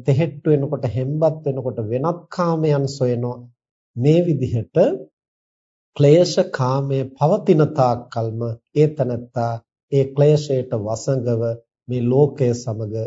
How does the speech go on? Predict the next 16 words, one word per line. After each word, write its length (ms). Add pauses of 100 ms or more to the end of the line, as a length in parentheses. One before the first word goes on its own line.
(180)
ඇලී 340
බැඳී 440
ක්‍රියාත්මක 600
වෙනවා. 320 (880)
එතකොට 140
යම්කිසි 500
කෙනෙකුට, 540 (520)
අ, 120 (280)
මේ 280
සසරින් 540 (120)
එතර 340
වෙන්නට 460
නම්, 260 (380)
කෙලෙස් 360 (100)
නසන්නට 800
නම් 280